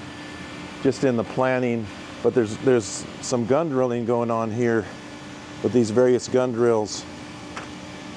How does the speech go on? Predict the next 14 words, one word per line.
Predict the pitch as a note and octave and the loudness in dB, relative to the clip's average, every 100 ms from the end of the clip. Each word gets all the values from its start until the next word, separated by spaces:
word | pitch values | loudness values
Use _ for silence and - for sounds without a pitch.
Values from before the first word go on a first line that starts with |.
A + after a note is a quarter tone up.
| - - - - - | -14 -14 -14 -14 -2
and | B2 B2 A#2 A#2 A2+ | 2 4 4 2 2
the | A#2 | 2
way | C3 | 4
the | C3 | 4
holes | A#2+ C3+ C#3+ A#2+ | 2 4 2 2
intersect | B2 G#2+ - C#3 C3+ | 2 0 2 2 4
each | A#2+ G#2 | 2 4
other | A#2+ G#2+ G#2 F2+ - - - - - - - - - - - - - - - | 2 4 2 0 -10 -14 -14 -14 -16 -16 -16 -16 -16 -14 -12 -12 -12 -14 -4
might | A2 A#2 B2+ B2+ A2+ | 2 4 4 0 2
be | A2 | 2
causing | - B2+ B2 A2+ A2+ | 2 2 2 2 0
me | |
a | G#2+ | 0
problem. | - B2+ A#2 A2 G2+ G#2 | 0 2 2 2 -2 -4